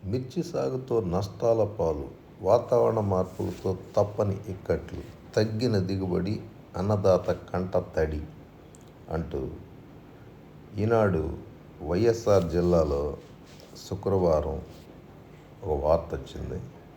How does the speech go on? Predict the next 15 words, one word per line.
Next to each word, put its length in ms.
అదేంటో 420
చూద్దాం. 440
జమ్మలమడుగు, 920
మైలవరం 600
న్యూస్ 220
టుడే. 480
వరుస 300
తుఫాన్లు, 800
అకాల 340
వర్షాలు, 720
ముసురు 400
వాతావరణం 880
వంటి 260
కారణాల 500
వల్ల 400